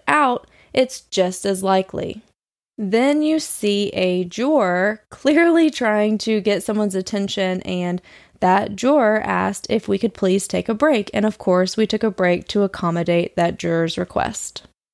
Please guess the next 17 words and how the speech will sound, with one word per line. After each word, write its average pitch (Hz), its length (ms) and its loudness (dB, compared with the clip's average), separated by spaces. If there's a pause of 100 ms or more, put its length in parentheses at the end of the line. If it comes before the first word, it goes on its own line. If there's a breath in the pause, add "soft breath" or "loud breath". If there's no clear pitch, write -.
(640)
During 226 520 4
this 233 200 0
break, 180 640 -2 (160)
I 180 640 0 (480)
was 180 160 0
sitting 294 360 2
there 165 220 0
thinking 196 380 0
about 170 320 -2
some 190 260 0
of 202 140 0
the 165 100 0
testimony 170 600 -2
that 160 160 -2
she - 140 -2
was 160 160 -2
giving 160 400 0